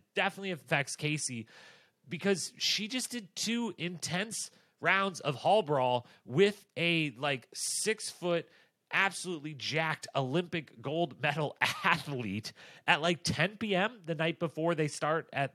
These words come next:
you know, five thirty, six A M, and they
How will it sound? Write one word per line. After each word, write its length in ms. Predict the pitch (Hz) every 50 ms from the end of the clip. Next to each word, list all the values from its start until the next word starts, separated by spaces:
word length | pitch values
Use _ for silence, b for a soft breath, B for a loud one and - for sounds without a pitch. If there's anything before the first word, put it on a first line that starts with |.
| _ _ _ 101
you 120 | 107 120 120
know, 140 | 113 107 104 -
five 260 | - 123 131 147 139 -
thirty, 260 | 151 156 160 160 156
six 360 | - - - 156 160 - - - -
A 180 | 160 165 165 -
M, 300 | - 156 165 170 165 156
and 140 | 147 131
they 160 | 127 123 117